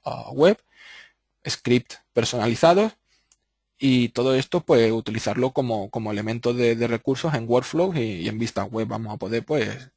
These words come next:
explotar su, su, su uso, pues, en cada una de, de las áreas, sea de, de workflows o, o las partes web, como pueden ser las imágenes o, o las plantillas H T M L. También tenemos lo que son las configuraciones.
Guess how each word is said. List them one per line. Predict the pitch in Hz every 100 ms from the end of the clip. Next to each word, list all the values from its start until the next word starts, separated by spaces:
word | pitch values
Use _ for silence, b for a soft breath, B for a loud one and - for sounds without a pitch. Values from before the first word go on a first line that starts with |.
| _
explotar | 117 - - 117 110 117
su, | - 139 110 - b b b b b b b b
su, | - 123 104 80 - -
su | - 123
uso, | 131 165 160
pues, | 95 71 - -
en | - 131
cada | 123 110
una | 113 113 117
de, | 95 64
de | 107 113
las | 107 113 - -
áreas, | 110 104 - -
sea | - 107 90
de, | 92 76 65
de | 156
workflows | 110 123 - 160 175 190 - -
o, | 110 117 - - - _
o | 117
las | 117 -
partes | 113 - 110
web, | 123 135
como | - -
pueden | - 104
ser | 135 104
las | 104
imágenes | 113 110 117 123 143
o, | 120 110 127 _ _
o | -
las | 120
plantillas | - 117 - 113 113
H | - -
T |
M | 107 104
L. | 104 - B B B B _ _ _ _ - -
También | 127 123
tenemos | 127 147 151
lo | 160
que | 139
son | 139
las | 143
configuraciones. | - 143 123 110 107 117 104 113